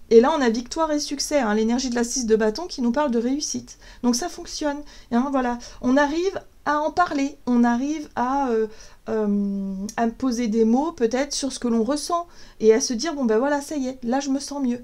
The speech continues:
Ça mon-, ça fonctionne, ça marche, euh, voilà. Ok, très bien. Alors, soit parce que,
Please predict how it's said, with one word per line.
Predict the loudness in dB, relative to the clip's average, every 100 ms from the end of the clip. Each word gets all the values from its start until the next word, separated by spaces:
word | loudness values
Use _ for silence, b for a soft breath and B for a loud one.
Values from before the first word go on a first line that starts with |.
| -10
Ça | -4 0
mon-, | 0 -2 -4
ça | -6
fonctionne, | -6 -8 -6 -8
ça | -4 -2
marche, | 0 0 0 -4 -2
euh, | -2 0 0
voilà. | -2 -2 -8 -20 B B B B -16
Ok, | -14 -10 -10
très | -8
bien. | -8 -8 -10 -14 -16 -20 -14 -12 -12 -18 -20 0
Alors, | 2 2 0
soit | -4
parce | -2 -4 -4
que, | -4